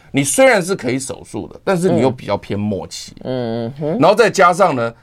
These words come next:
Speaker 1: 他们有个叫格里森分数，就是把那个癌细胞的恶劣程度啊，分成五级。
Speaker 2: 嗯，
Speaker 1: 啊，
Speaker 2: 嗯。
Speaker 1: 一级是小流氓、小混混，五级是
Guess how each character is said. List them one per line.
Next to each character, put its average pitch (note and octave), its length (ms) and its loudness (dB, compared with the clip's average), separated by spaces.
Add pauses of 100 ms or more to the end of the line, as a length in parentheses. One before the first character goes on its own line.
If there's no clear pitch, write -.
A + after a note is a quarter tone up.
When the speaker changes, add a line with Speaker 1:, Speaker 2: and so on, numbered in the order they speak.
(120)
Speaker 1:
他 G3+ 140 0
们 G3+ 100 0
有 - 100 -2
个 G#2+ 80 -6
叫 D3 140 4
格 B2+ 220 -4
里 C3+ 120 -6
森 B2 200 -6
分 C3+ 140 -4
数， C3+ 120 -4
就 D3+ 100 -2
是 F3 160 0 (140)
把 G#2+ 140 0
那 D3+ 100 4
个 E3 60 4
癌 D#3+ 180 0
细 D3 160 -6
胞 C#3 180 4
的 B2+ 60 -4
恶 C3 160 -2
劣 B2 180 -2
程 - 260 -10
度 A#2 160 -6
啊， - 120 -12 (380)
分 D3 260 0
成 A2 280 -2
五 G2+ 180 -8
级。 - 400 -12 (280)
Speaker 2:
嗯， B2+ 280 -6
Speaker 1:
啊， G2+ 200 0
Speaker 2:
嗯。 A2+ 300 -8
Speaker 1:
一 A3 140 2
级 A2+ 240 -4
是 D3 200 -2
小 E2+ 260 -4
流 F2 180 -4
氓、 G#2 240 -6
小 - 180 -10
混 G2+ 240 -6
混， G2 160 -4 (420)
五 G#2+ 200 -2
级 G#2+ 300 -2
是 B2 400 -4